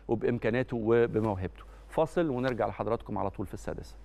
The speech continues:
طيب، خلينا أ-، أقول لحضراتكم برضو، أطمنكم على الفرقة. إحنا يعني خلاص، أنت بتتكلم في تمن أيام وراجع تدخل في الماتشات، حتى مع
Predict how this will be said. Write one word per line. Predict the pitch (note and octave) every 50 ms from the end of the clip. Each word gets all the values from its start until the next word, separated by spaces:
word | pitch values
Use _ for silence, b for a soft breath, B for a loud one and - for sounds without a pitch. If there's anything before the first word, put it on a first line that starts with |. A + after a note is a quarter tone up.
| b b b b b b b b b b b b - - -
طيب، | C#3 A#2+ G#2
خلينا | - - B2+ C3+ D#3 E3+ E3 D#3 D3+
أ-، | B2+ B2+ B2+ B2+ - B2
أقول | B2 C#3 D3
لحضراتكم | D#3 D3+ - C3 C#3 D#3 - - C#3+ B2+
برضو، | C#3 D#3 D#3 C#3+
أطمنكم | C3+ - C3+ C3 D3 D#3+ - D#3+ C#3+
على | B2+ B2+ B2+ C3
الفرقة. | B2+ B2 - F3 G3 G#3 G#3+ A3 - -
إحنا | - D3 C3+ C3 A#2+ -
يعني | A#2+ A#2+ B2 B2 A#2
خلاص، | - C#3+ E3 D#3+ - -
أنت | A#2+ A2+ - -
بتتكلم | B2 - B2+ - D3+ D#3+ D3+
في | - -
تمن | E3 D#3 D#3+ D#3 C#3+ -
أيام | D#3+ E3 E3
وراجع | D3+ D3 D3+ D#3 D3+ C#3+
تدخل | C3 - C3 - - C#3
في | - C#3
الماتشات، | B2 A#2+ A2+ - - - A2+ -
حتى | - D#3+ D#3 - - C#3
مع | B2+ C#3 D3 D3 C#3+